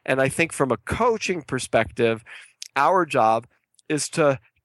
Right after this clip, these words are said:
keep taking smaller steps back, back, back, back, back until we get to one thing we can agree on that they can impact. So they might say, "I can't have that conversation with my boss because my boss will never listen to me."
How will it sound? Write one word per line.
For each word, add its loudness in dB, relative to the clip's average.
keep -2
taking 0
smaller 0
steps -2
back, 0
back, 0
back, 0
back, -2
back -2
until -6
we -2
get 0
to -4
one 2
thing -4
we -2
can -2
agree 2
on 4
that -2
they 4
can -6
impact. -6
So 0
they 0
might 0
say, 0
"I 0
can't -2
have 0
that -2
conversation -6
with -8
my -2
boss -2
because -4
my 2
boss 0
will 0
never 2
listen -2
to -16
me." -16